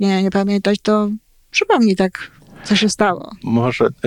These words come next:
Speaker 2: no tak, w trzech zdaniach dosłownie
Speaker 1: Tak, tak.
Speaker 2: opiszę, co się stało. Był marcowy dzień, czternaście stopni, taki dżdżysty trochę.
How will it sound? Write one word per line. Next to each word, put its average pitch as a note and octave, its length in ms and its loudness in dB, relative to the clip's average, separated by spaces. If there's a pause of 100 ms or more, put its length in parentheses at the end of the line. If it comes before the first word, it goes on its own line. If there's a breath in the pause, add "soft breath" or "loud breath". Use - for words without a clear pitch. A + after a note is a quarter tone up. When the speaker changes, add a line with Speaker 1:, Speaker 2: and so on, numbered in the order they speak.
Speaker 2:
no D3 120 2
tak, G2+ 240 -2
w - 360 -20
trzech C3+ 360 -2
zdaniach A2 520 -2
dosłownie G2+ 680 -2
Speaker 1:
Tak, G2 80 -2
tak. G2 120 0
Speaker 2:
opiszę, G#2+ 240 -4
co G#2+ 140 -4
się A2 220 -2
stało. A2+ 460 -2
Był F#2 420 -6
marcowy F#2+ 760 -2
dzień, D#2+ 600 -4
czternaście D#2+ 600 -6
stopni, - 460 -8
taki - 360 -6
dżdżysty - 640 -4
trochę. D2+ 360 -6